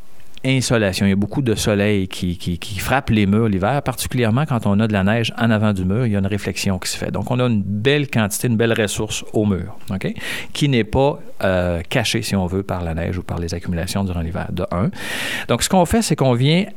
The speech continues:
attacher, on vient mettre un capteur par-dessus le mur existant, par exemple, qui, lui, va capter l'énergie qui est de toute façon là sur le mur. On va la relier au système de ventilation,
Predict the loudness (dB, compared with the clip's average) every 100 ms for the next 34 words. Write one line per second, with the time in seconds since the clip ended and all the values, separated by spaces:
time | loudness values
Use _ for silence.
0 | -2 -2 2 2 2 2 4 4 4 4
1 | 2 2 0 2 0 0 2 2 2 2
2 | 2 0 2 2 4 4 4 2 0 -2
3 | -2 0 0 0 0 0 -2 -6 -10 -10
4 | -8 -8 -10 -10 -10 -8 -2 2 4 4
5 | 4 4 2 0 -2 -2 0 2 4 6
6 | 4 4 0 -2 -2 0 0 0 -8 -4
7 | 2 2 2 0 0 2 2 4 2 2
8 | 0 2 2 2 0 0 2 4 4 4
9 | 2 2 4 4 4 2 0 -2 0 2
10 | 2 2 2 2 2 0 0 0 0 0
11 | 0